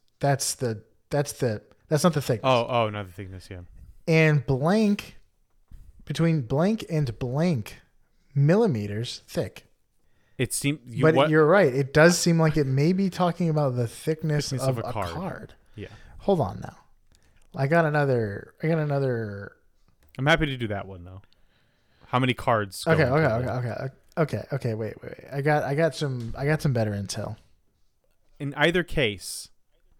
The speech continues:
Speaker 2: I think that eight point four cards go into the length of the spider,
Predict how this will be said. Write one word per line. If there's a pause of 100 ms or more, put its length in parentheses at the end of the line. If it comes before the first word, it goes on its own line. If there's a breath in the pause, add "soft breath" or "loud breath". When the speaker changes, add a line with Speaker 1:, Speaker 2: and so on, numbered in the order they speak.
(300)
Speaker 2:
I
think
that (140)
eight (560)
point
four (680)
cards (680)
go
into (720)
the
length
of
the
spider,